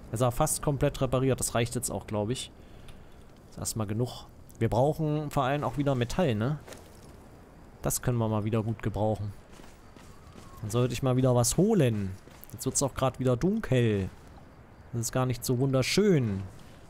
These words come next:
Und ich würd sagen, an der Stelle ist jetzt auch erstmal wieder die Folge zu Ende. Wir sehen uns wieder in der nächsten Folge Conan Exiles. Und dann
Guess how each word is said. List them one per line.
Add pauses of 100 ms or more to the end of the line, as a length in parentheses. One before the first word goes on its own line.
(340)
Und
ich
würd
sagen,
an
der
Stelle
ist
jetzt
auch
erstmal
wieder
die
Folge
zu
Ende.
Wir
sehen
uns
wieder
in
der
nächsten
Folge
Conan
Exiles.
Und
dann